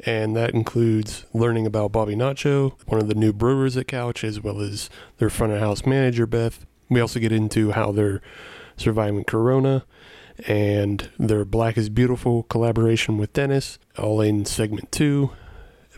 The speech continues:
But, uh, yeah, segment three, it just got too big. And, but it's a really fun game. I think it's a really fun listen. So listen to part one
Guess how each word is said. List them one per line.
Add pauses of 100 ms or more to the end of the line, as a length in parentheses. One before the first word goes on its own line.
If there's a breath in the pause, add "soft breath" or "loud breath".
(220)
But,
uh,
yeah,
segment
three, (400 soft breath)
it
just
got
too
big. (640 loud breath)
And,
but
it's
a
really
fun
game.
I
think
it's
a
really
fun
listen.
So (420 loud breath)
listen
to
part
one